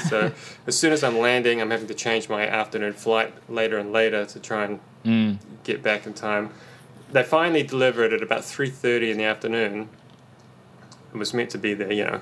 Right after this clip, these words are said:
Speaker 1: days before. Um, and it was okay. It looked good, apart from <laughs> he pulls the blankets off. It, by that point, it was in the back of a van to get into the, the small residence where we were. Um, he pulls the blanket off, and I could see one of the,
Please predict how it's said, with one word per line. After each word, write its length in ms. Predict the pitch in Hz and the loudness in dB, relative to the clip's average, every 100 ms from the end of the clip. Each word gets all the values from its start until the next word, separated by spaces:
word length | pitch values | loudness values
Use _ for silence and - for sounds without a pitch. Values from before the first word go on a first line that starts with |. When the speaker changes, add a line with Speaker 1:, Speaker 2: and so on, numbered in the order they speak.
| - | -2
Speaker 1:
days 240 | 107 101 | 0 0
before. 420 | - - 113 104 - - - - - - - - | -4 -4 0 0 -2 -12 -20 -20 -20 -20 -12 -2
Um, 480 | 113 107 107 110 - - - - - - - - - - - | 0 2 2 -2 -8 -18 -20 -20 -20 -20 -20 -20 -20 -4 2
and 140 | 160 | 4
it 60 | 156 | 4
was 140 | 156 | 2
okay. 580 | - 151 - - 143 135 | 2 2 0 2 4 4
It 60 | 135 | 4
looked 320 | 165 151 - | 2 0 2
good, 360 | 156 127 - - - - - | 4 4 2 -8 -20 -14 -10
apart 440 | 127 - 147 151 | -6 2 2 2
from 500 | - 135 120 117 123 - - | 0 2 4 2 -2 -10 -20
<laughs> 160 | - - | -10 -4
he 80 | 139 - | -4 -6
pulls 340 | - 165 156 | -2 0 0
the 80 | 143 | 0
blankets 560 | 107 123 147 165 113 - | 2 4 4 2 0 2
off. 180 | 110 120 | 0 0
It, 300 | 120 - - | -6 -4 2
by 160 | 123 | 4
that 180 | 147 - | 4 0
point, 180 | 127 117 | 0 0
it 40 | |
was 100 | 113 | -2
in 60 | 113 | -4
the 60 | 107 | 0
back 280 | 110 110 | 2 2
of 100 | 104 | 0
a 60 | 104 | -2
van 440 | 98 113 110 104 98 - - - - - | 2 2 2 0 -8 -18 -20 -20 -16 -8
to 80 | |
get 240 | 101 113 - | 0 2 2
into 380 | 127 113 - 107 | -2 -2 -2 -2
the, 220 | 104 101 - | 0 -2 -4
the 60 | - | -8
small 320 | - - 113 | -6 0 2
residence 560 | 104 107 110 113 - - | 2 0 0 -4 -6 -6
where 100 | 113 | -4
we 100 | 104 | 0
were. 240 | 104 110 - - - - - - - - | 2 0 0 -14 -20 -20 -20 -20 -20 -10
Um, 380 | 113 107 104 104 | -4 -2 -2 -4
he 80 | 123 | -4
pulls 280 | - 180 165 | 2 2 2
the 60 | |
blanket 420 | - 139 151 151 123 | 2 4 4 2 2
off, 260 | 117 120 | 2 0
and 140 | - 120 | 0 0
I 60 | 117 | 0
could 120 | 120 | -2
see 220 | - 156 | 0 0
one 240 | 127 127 | 2 2
of 160 | 127 113 | 2 0
the, 140 | 120 | -2